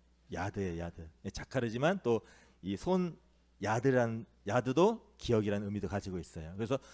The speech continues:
손을 견고히 해라라고 하는 것은 뭐 하시냐면 기억을 견고히 해라. 무엇에 대한 기억?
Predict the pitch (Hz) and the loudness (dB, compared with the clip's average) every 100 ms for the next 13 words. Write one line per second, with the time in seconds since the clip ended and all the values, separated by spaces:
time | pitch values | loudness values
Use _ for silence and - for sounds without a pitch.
0 | - - - 233 240 247 - 127 147 156 | -20 -6 2 6 6 6 4 4 6 12
1 | 175 180 170 160 165 165 160 151 139 151 | 12 12 10 10 10 12 10 8 6 2
2 | 151 135 135 117 120 127 131 220 240 - | 0 -2 0 2 2 2 4 4 2 -4
3 | - - - - - 117 127 139 143 214 | -20 -20 -20 -14 -2 6 10 12 12 12
4 | 247 - - _ _ - - 98 101 110 | 12 4 -14 _ _ -12 -8 -6 0 2
5 | 117 107 95 85 82 82 98 131 147 143 | 4 2 0 -4 -8 -10 2 10 10 10
6 | 143 113 110 101 113 104 87 | 8 6 2 2 2 2 2